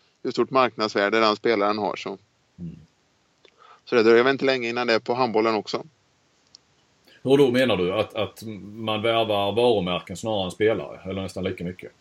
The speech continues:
Speaker 1: Ja, snarare lika mycket.
Speaker 2: Ja.
Speaker 1: Att de som har ett bra,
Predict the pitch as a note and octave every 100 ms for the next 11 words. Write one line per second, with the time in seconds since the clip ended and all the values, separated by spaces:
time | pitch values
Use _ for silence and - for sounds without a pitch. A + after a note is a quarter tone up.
0 | _ _ _ _ - - A#2+ A#2 A2+ A2
1 | - _ - - A#2+ G#2 A#2 A2+ G#2+ A2+
2 | - A#2 - - - F#2 F#2 F2+ - -
3 | _ _ _ _ _ - A#2 G2 _ _
4 | - A#2 A#2+ A#2 G#2+ A#2+ A2+ B2 D3 D3
5 | C#3 C3 B2